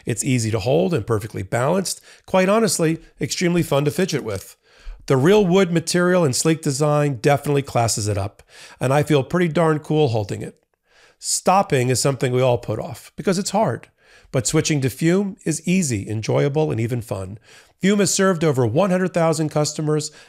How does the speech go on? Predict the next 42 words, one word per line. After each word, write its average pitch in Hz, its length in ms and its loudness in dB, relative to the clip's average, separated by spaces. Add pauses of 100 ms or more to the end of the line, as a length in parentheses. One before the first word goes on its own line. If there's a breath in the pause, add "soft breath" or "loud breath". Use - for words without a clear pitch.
and 123 120 -2
has 110 140 0
thousands 151 520 0
of 135 240 -2
success - 380 -4
stories, 110 460 -8
and 131 120 -2
there's 131 160 -2
no 151 100 2
reason 147 440 2
that 127 180 -2
can't 123 260 -2
be 127 80 -4
you. 147 380 -2 (560 loud breath)
Join 208 240 2
Fume 220 320 2
in 202 80 2
accelerating 127 800 2
humanity's 151 540 0
breakup 165 480 0
from 117 140 -4
destructive 156 500 -2
habits 113 480 -4
by - 180 -6
picking 160 360 -2
up 160 160 0
the 151 80 0
Journey 127 340 0
Pack 120 360 -4
today. 98 440 -10 (540 loud breath)
Head 131 160 0
to 123 80 -2
try 147 340 2
fume 156 320 0
dot 139 300 0
com 165 320 0
and 113 100 -2
use 110 160 -2
code 147 340 0
legal 170 320 2
A 165 120 4
F 110 280 -2